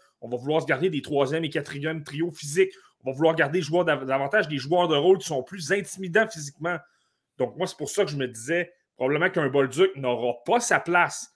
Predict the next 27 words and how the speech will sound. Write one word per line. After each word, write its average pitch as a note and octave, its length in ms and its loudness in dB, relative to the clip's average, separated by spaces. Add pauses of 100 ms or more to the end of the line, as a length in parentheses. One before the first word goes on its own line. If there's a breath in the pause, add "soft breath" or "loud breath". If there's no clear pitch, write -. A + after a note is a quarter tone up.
(460)
Et B2+ 80 0
là, G3+ 160 6
en D3 60 4
plus, A#3+ 200 0
on E3 140 0
a C#3+ 60 0
décidé D3 440 0
de F3 80 6
retrancher D#3 560 0
des D#3 140 -6
joueurs E3+ 340 0
comme G#3+ 260 0
Jordan D#3+ 360 6
Dumais D#3 320 -2
pour F#4 300 4
garder F#3+ 340 2
des D#3 140 -4
joueurs D#3+ 360 0
davantage D3 640 2
de C3+ 80 -2
caractère, D3+ 680 0
comme F3 180 -2
un D#3+ 100 -2
Colton D3+ 540 -4
Dack, D#3 300 0
par B2 140 -4
exemple. A#2+ 420 -10